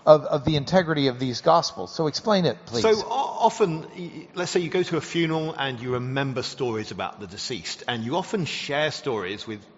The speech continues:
Speaker 2: people, and you're sharing different stories, but they have the same traits, same character traits.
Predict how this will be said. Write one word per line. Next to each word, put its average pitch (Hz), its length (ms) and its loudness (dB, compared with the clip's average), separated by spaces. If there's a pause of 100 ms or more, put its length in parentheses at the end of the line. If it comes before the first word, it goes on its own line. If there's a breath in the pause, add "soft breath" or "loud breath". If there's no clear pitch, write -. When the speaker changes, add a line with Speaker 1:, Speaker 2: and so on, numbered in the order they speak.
Speaker 2:
people, 113 260 -6
and 131 80 -6
you're 135 80 -6
sharing 226 320 -4
different 185 320 -2
stories, 117 400 0
but - 160 -10
they 117 60 -6
have 127 180 -4
the 127 80 -10
same 165 340 -2
traits, - 680 -6 (120 loud breath)
same 147 300 -4
character 131 340 -2
traits. - 400 -10